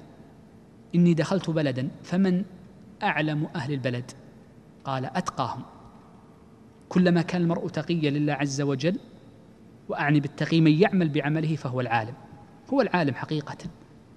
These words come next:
وأما قول بعضهم: "خذ علمي ولا يضرك تقصيري"، هذا، هذا، هذا من باب التواضع منهم، ولكن يجب على العالم أن يتقي الله عز وجل، وطالب العلم عموما أن يتقي الله عز وجل،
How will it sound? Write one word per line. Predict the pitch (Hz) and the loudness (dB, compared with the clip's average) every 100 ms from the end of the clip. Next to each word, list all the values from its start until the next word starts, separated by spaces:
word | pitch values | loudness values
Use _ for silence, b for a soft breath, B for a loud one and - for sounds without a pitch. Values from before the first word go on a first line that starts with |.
| - - - - - - - - | -20 -20 -20 -20 -20 -20 -12 -2
وأما | 180 165 | 2 2
قول | 165 170 | 2 0
بعضهم: | 156 156 151 147 147 - - - - - - | 0 -2 -4 -4 -6 -10 -20 -20 -20 -20 -10
"خذ | - 165 | -4 -2
علمي | 151 175 151 | 0 0 2
ولا | 143 160 | 2 2
يضرك | 160 156 160 | 2 0 -2
تقصيري"، | 151 151 - - 165 175 | -4 -6 -6 -6 -4 -4
هذا، | 226 190 | -4 -6
هذا، | 175 175 | -4 -2
هذا | 170 170 | 0 0
من | 160 156 | 2 2
باب | 165 151 - - - | 0 0 -8 -10 -8
التواضع | - 165 165 165 151 | -6 0 2 2 2
منهم، | 151 156 120 - - - - - - - - - - | 0 0 -4 -14 -18 -20 -20 -20 -20 -20 -20 -18 -6
ولكن | 139 156 160 | -2 0 2
يجب | 175 190 185 | 2 2 0
على | 165 156 | -2 -4
العالم | 147 160 151 - 160 180 - - - - - - | -4 -4 -4 -4 -6 -6 -8 -18 -20 -20 -20 -6
أن | 151 | 0
يتقي | 151 190 - - 139 | 0 0 -4 -6 -4
الله | 131 | -4
عز | 123 123 | -4 -2
وجل، | 123 | 0
وطالب | 147 147 143 | 2 2 4
العلم | 143 147 135 | 4 4 4
عموما | 143 135 131 156 | 2 2 0 -2
أن | |
يتقي | 151 185 - - 139 | 0 -2 -4 -6 -4
الله | 135 | -4
عز | 123 113 120 | -4 -6 -8
وجل، | 117 - | -10 -14